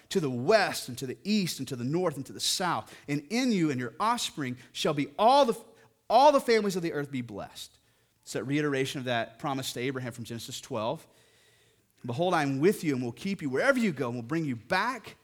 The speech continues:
to this land, for I will not leave you until I have done what I have promised you." Then Jacob, Jacob woke up.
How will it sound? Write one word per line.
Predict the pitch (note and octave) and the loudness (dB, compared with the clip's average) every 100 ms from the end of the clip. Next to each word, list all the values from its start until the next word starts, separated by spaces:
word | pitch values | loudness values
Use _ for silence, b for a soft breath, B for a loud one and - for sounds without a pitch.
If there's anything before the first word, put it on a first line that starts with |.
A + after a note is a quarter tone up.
| b b b | b b b
to | - C#3 | -8 -8
this | A#2+ E3 C#4 - | 0 2 4 2
land, | C#3+ A#2 A2 A2 | 0 -4 -6 -8
for | - - | -8 -6
I | C3 | -4
will | C#3+ F3+ | -2 -2
not | G#3 F3+ | -2 -2
leave | D3 B2 | -4 -4
you | B2 B2 C3 B B | -4 -6 -10 B B
until | A#2+ D3+ | -6 -2
I | B2+ | -2
have | B2 A2 | -4 -6
done | C#3 C#3+ D#3 | -4 -4 -4
what | C3 | -6
I | |
have | C#3+ - | -8 -10
promised | - C#3+ D3 - C#3+ | -8 -6 -6 -8 -6
you." | D3 | -6
Then | D3+ A2 | -4 -8
Jacob, | G#2+ A#2 A2+ A2 - | -8 -8 -10 -14 -6
Jacob | D3 C3+ G#2 G2+ | -2 -2 -4 -4
woke | B2+ E3 | -2 0
up. | D#3+ F3+ - _ | 0 -2 -4 _